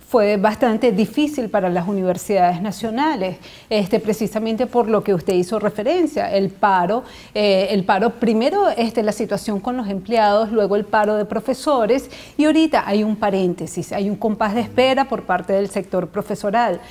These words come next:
No obstante, pareciera que los compromisos y los acuerdos a los que se llegaron, eh, dur-, eh, con el Ministerio de Educación Universitaria, eh, no han rendido frutos.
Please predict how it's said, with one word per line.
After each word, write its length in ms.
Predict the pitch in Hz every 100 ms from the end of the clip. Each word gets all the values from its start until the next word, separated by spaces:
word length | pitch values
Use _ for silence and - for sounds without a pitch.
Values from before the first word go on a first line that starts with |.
| - -
No 100 | 240
obstante, 460 | 247 277 285 254 294
pareciera 580 | 247 196 - 220 196 226
que 200 | 240 208
los 240 | 202 196
compromisos 840 | - 254 214 247 277 269 233 196
y 80 | 175
los 160 | 175 180
acuerdos 500 | 180 202 185 233 240
a 60 |
los 140 | 240 -
que 120 | 208
se 180 | - 180
llegaron, 520 | 175 208 220 214 233 - - -
eh, 280 | 214 208 196 185
dur-, 220 | 220 220
eh, 200 | 202 190
con 160 | 208 202
el 80 |
Ministerio 680 | 185 180 180 226 226 262 240
de 640 | 185 196 185 175 170 165 180
Educación 480 | 196 190 185 190
Universitaria, 800 | 196 240 269 254 294 285 220 247 254 - -
eh, 200 | 247 240 240
no 200 | 277 311
han 380 | 294 247 214
rendido 500 | 185 190 208 190 190
frutos. 500 | 214 - 262 - 180